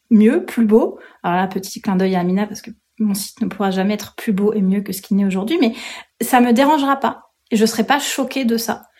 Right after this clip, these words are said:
Et j'en voudrais pas à la personne. Donc, encore une fois, c'est pas un épisode pour la prospection, mais il y a plein de manières de prospecter qui sont chouettes, qui sont fun, qui sont attirantes et qui vont correspondre à votre cible. Et du coup, ça peut paraître très basique ce que je veux dire, mais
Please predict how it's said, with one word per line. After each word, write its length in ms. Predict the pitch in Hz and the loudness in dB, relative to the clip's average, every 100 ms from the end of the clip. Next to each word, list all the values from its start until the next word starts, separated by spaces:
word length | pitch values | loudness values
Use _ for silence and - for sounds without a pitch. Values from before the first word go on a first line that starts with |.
| - - - | -20 -20 -2
Et 80 | 214 | 4
j'en 120 | 226 | 4
voudrais 260 | 226 220 | 4 2
pas 160 | 214 285 | 2 2
à 40 | |
la 100 | 277 | 2
personne. 400 | 247 226 - - _ _ _ - | -2 -8 -10 -12 _ _ _ -4
Donc, 500 | 208 269 240 - - _ _ _ | 2 2 2 -4 -12 _ _ _
encore 160 | _ 202 | _ -2
une 80 | 208 | 0
fois, 120 | 226 | 0
c'est 140 | 226 | -2
pas 100 | 190 | 0
un 80 | 247 | 2
épisode 380 | 240 226 220 220 | 2 2 0 -2
pour 80 | 214 | -4
la 80 | 190 | -4
prospection, 520 | 208 196 196 - 294 | -6 -8 -6 -2 2
mais 160 | 254 269 - - - - _ _ _ _ - | 2 0 -8 -20 -20 -20 _ _ _ _ -2
il 180 | 214 | 0
y 100 | 208 | 2
a 220 | 247 262 - - | 2 2 -4 -2
plein 200 | 302 302 | 2 4
de 60 | |
manières 340 | 285 262 247 233 | 4 4 2 0
de 80 | |
prospecter 560 | 220 - 220 208 196 247 | -2 -2 -6 -8 -8 -8
qui 140 | 240 | -6
sont 180 | 220 220 | -2 -2
chouettes, 520 | 190 - 285 277 - - | -2 -2 -2 -2 -8 -10
qui 100 | - | -6
sont 180 | - | -2
fun, 400 | 220 - 277 262 | -2 0 2 2
qui 140 | 262 220 | 0 -4
sont 200 | - 233 | -4 -2
attirantes 640 | 220 220 226 220 262 277 - - - - - | -2 0 0 2 0 -2 -12 -20 -20 -14 0
et 140 | 233 | 0
qui 160 | - 220 | 2 2
vont 220 | 269 285 | 2 2
correspondre 520 | 262 214 208 269 233 | 2 0 0 0 0
à 60 | 214 | -2
votre 280 | 214 - | -4 -6
cible. 340 | 220 - 185 190 _ _ | -8 -6 -8 -8 _ _
Et 80 | 233 | 2
du 120 | 208 | 2
coup, 120 | 233 302 | 2 0
ça 160 | 247 | 0
peut 100 | 208 | 0
paraître 320 | 196 190 190 | 0 -2 -2
très 160 | - 294 | -4 -2
basique 640 | 247 233 233 226 220 254 - | -2 -2 2 4 4 0 -4
ce 60 | |
que 140 | - 202 | -4 -2
je 80 | |
veux 80 | 202 | 0
dire, 180 | 190 240 | 0 2
mais 220 | 233 190 | 2 2